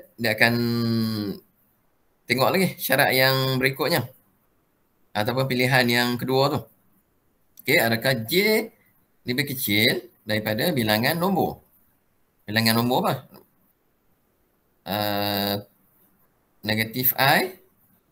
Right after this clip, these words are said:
tolak satu, eh. Tolak I tolak satu. Yang itu dekat mana? J bilangan nombor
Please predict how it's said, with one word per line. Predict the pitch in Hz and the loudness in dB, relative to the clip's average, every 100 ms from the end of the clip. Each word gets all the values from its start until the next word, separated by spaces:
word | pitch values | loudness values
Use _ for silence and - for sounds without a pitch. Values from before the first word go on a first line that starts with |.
| _ _ - | _ _ -4
tolak | 117 | -2
satu, | 127 131 101 | -2 -4 -2
eh. | 87 - _ 107 | -6 -6 _ -4
Tolak | 110 113 | -2 0
I | 117 160 | 0 0
tolak | 139 90 | -2 -4
satu. | 123 120 101 - _ _ _ _ _ _ _ _ _ _ _ _ _ _ _ _ _ | -4 -4 -8 -10 _ _ _ _ _ _ _ _ _ _ _ _ _ _ _ _ _
Yang | - | -6
itu | 104 151 | -4 -4
dekat | 151 98 | -2 0
mana? | 117 92 - _ _ _ _ _ _ _ _ _ _ _ _ _ _ - - _ _ _ _ _ _ _ _ _ 98 | 0 0 -4 _ _ _ _ _ _ _ _ _ _ _ _ _ _ -20 -20 _ _ _ _ _ _ _ _ _ -16
J | 98 110 151 151 | -6 -4 -2 -4
bilangan | 113 98 101 104 | -4 -4 -4 -4
nombor | 104 101 104 117 131 147 | -4 -4 -4 -4 -4 -4